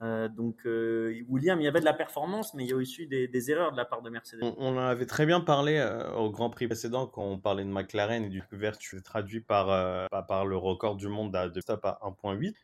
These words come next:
Speaker 2: Bah là, c'est l'inverse. L'écurie qui, malheureusement, est pas, euh, est pas aussi dominante qu'auparavant. C'est pas une écurie qui est en pleine confiance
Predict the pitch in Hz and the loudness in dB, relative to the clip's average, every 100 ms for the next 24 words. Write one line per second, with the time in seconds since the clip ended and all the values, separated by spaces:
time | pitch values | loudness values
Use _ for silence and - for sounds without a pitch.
0 | _ 101 117 147 143 120 104 104 107 - | _ 4 4 6 4 4 2 0 -4 -2
1 | 123 143 131 117 113 113 117 117 135 117 | 2 2 2 4 6 6 6 4 4 2
2 | 101 131 135 123 107 101 92 92 95 92 | 4 6 8 8 6 4 4 2 0 -4
3 | - - 113 147 143 139 117 113 117 117 | -4 0 6 8 8 4 2 2 2 0
4 | 113 110 107 104 104 123 165 - - 139 | 0 0 2 4 4 2 -2 -2 -2 0
5 | 135 123 123 120 135 117 101 113 104 101 | 0 -2 -2 -2 -2 -2 -4 -2 -4 -4
6 | 117 - 170 190 - | -8 0 0 2 -2